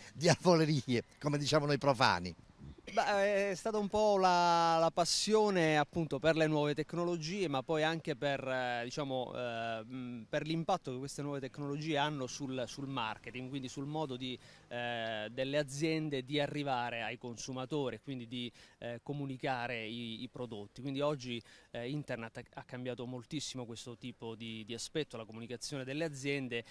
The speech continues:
Speaker 2: e, mh, le novità che giorno per giorno, eh, nascono mi hanno sempre, mi hanno appassionato, e quindi ho voluto approfondire questo aspetto,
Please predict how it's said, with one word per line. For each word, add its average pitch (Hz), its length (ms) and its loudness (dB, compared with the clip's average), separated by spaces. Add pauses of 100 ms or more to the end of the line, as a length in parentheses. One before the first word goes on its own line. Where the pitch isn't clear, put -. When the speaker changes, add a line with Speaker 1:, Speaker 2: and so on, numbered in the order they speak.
(140)
Speaker 2:
e, 165 320 0
mh, 131 960 -8
le 151 120 0
novità 160 540 0
che 127 320 -6
giorno 151 320 -2
per 139 180 -6
giorno, 120 720 -4
eh, 117 300 -6
nascono 143 680 -4
mi 131 180 -8
hanno 131 180 -4
sempre, 127 480 -6
mi 147 100 -2
hanno 143 160 -2
appassionato, 147 460 -4
e 123 460 -2
quindi 139 180 -8
ho 127 60 -6
voluto 127 280 -8
approfondire 127 540 -10
questo 127 200 -8
aspetto, 127 420 -8